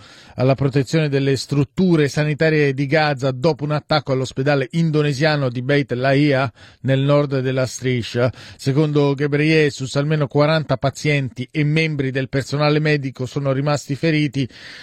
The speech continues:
mentre due persone in condizioni critiche sono decedute a causa dell'interruzione dell'energia elettrica. La situazione resta estremamente tesa, con il rischio di un'ulteriore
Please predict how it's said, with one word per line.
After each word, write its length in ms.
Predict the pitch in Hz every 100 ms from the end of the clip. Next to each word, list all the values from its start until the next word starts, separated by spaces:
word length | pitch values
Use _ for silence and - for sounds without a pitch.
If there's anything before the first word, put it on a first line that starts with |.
| -
mentre 600 | 131 160 170 160 147 151
due 180 | 147 165
persone 460 | 143 143 - 170 147
in 80 |
condizioni 500 | 131 143 135 - 151
critiche 460 | 139 156 160 131 127
sono 260 | - 143 135
decedute 640 | 143 139 151 139 139 127
a 80 | 123
causa 320 | 147 139 131
dell'interruzione 1160 | 127 135 143 165 147 147 151 - 127 123 123 120
dell'energia 760 | 131 135 139 135 107 110 107
elettrica. 680 | 143 131 113 98 110 110 113
La 80 | 117
situazione 560 | - 117 123 - 120
resta 340 | 117 117 - 110 - - _ _ -
estremamente 580 | 139 139 139 143 139
tesa, 300 | 131 113 110
con 180 | 110 123
il 220 | 123 123
rischio 400 | 131 139 - -
di 80 | 117
un'ulteriore 600 | 127 135 131 127 127 123